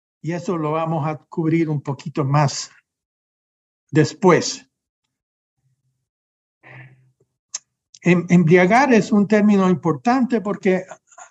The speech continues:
no habla aquí de que esta mujer tiene un poderío militar.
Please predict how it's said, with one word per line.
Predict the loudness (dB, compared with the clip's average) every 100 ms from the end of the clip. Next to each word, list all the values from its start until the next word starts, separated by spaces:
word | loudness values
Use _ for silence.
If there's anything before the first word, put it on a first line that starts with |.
| _
no | -6 0 4 4
habla | 4 2 0
aquí | 0 0 0 -6 _ _ _
de | -4 0
que |
esta | -2 2 2
mujer | 2 0 0 -2
tiene | -2 0
un | -2 -2
poderío | -4 -2 -2 -2 -2 -4 -8
militar. | -6 -6 -6 -4 -6 -6